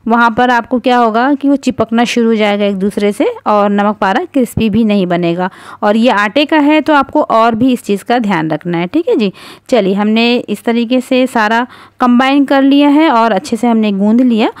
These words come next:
और अब हम इसको जो है रख देते हैं रेस्ट करने के लिए। आटे का ढलना बहुत ज़रूरी है, चाहे आप मैदे से बना रहे हो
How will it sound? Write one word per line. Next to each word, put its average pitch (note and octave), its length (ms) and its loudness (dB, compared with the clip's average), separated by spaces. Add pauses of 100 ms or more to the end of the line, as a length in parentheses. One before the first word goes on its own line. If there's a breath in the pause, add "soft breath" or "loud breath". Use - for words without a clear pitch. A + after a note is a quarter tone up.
(240 loud breath)
और G3+ 160 2
अब G#3+ 140 0
हम A#3+ 180 2
इसको A#3 260 -2
जो A3+ 100 2
है A#3 140 2
रख A3 220 0
देते G3+ 320 -2
हैं A#3+ 200 2
रेस्ट G3 280 -2
करने A#3+ 320 0
के A#3+ 140 -2
लिए। B3 200 2
आटे G3+ 340 -2
का A#3 140 0
ढलना G#3+ 440 0
बहुत G#3+ 240 0
ज़रूरी A#3+ 380 2
है, D#4+ 60 0
चाहे A#3 240 0
आप A3 200 -4
मैदे F#3+ 260 0
से C4 120 -2
बना A#3+ 300 2
रहे B3 120 2
हो C#4 180 2